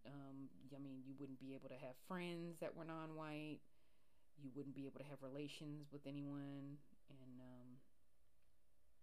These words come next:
yeah, and so on and so forth. So, yes, this is my gratitude, um, my gratitude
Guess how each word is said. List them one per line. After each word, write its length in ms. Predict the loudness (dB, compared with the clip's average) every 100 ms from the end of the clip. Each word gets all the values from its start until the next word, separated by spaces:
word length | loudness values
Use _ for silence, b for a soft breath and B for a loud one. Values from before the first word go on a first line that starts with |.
| -8 -8
yeah, 140 | -8 -10 -8
and 100 | -6
so 200 | 0 2
on 120 | 2 2
and 100 | 0
so 200 | -2 -2
forth. 220 | -2 -2 -4 0
So, 220 | 0 0 -4 B B B B B B B B -10 -10 -10 -10 -10 -12 -12 -12 -10 -2
yes, 360 | 0 0 -2 -4
this 100 | -2
is 100 | 2
my 120 | 2
gratitude, 800 | 4 2 2 2 4 4 2 0
um, 500 | 0 2 2 0 -2 -2
my 140 | -2 -2
gratitude 480 | -2 -2 -2 -2 -4